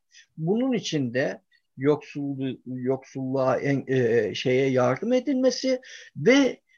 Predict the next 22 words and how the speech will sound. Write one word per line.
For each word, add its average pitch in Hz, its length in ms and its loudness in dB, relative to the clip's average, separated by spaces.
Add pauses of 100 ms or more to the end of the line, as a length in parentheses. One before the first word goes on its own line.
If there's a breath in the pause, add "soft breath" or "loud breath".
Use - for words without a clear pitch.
(120)
büyük 262 560 2
bir 208 100 6
hoşgörü 139 640 4
vardır. 101 480 -2 (480)
Gerçekten 180 720 2
senin 160 360 -2
de 151 80 2
söylediğin 143 680 0
gibi, 143 400 -2 (420 loud breath)
e, 73 460 0 (400)
havra 165 520 4
vardır 90 440 -6 (580)
içinde. 110 460 -8 (800 soft breath)
E, 107 420 -2
ibadeti, 127 800 0 (180)
kilise 170 520 2
vardır, 98 460 -2 (320 loud breath)
cami 143 600 4
vardır. 110 500 0 (420 loud breath)
Yani 151 380 2
kutsal 277 600 -2
dinlerin, 156 680 2